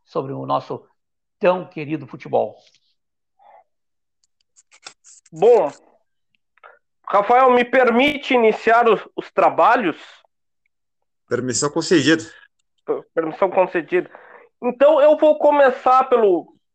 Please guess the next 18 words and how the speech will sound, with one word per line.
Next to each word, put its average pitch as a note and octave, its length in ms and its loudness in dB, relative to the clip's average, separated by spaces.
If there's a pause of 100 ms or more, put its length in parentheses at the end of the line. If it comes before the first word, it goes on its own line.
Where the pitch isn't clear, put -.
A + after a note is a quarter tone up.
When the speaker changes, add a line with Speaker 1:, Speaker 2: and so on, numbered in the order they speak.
(200)
Speaker 2:
pelo G3+ 200 0
futebol G3 600 0
da D3+ 420 0
Noiva F#3 440 0
do D#3+ 120 -4
Mar, E3 520 2
da E3 160 0
cidade D#3 460 0
de C#3 120 -10
Rio D#3+ 220 -6
Grande, F3+ 560 -2 (1000)
trazendo B3+ 440 2
um D#4 100 -2
pouco D4 400 2
do C#4+ 180 0
contexto D4+ 720 0
histórico. A3 800 0 (440)
Eu, G3+ 500 2